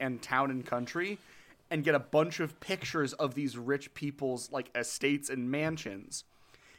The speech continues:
And they put together, like, full maps of these houses from all these pictures in magazines.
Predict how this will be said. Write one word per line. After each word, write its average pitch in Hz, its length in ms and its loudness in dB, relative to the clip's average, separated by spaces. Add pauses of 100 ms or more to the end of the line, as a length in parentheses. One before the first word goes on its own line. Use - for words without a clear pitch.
(140)
And 160 140 4
they 151 80 4
put - 340 -2
together, 151 480 4
like, 127 200 0
full 147 600 4
maps 123 640 2 (120)
of 139 240 6
these 135 240 0
houses 131 840 -2 (460)
from 151 360 2
all 170 260 10
these 156 220 0
pictures 151 540 0
in 135 240 2
magazines. 165 1000 4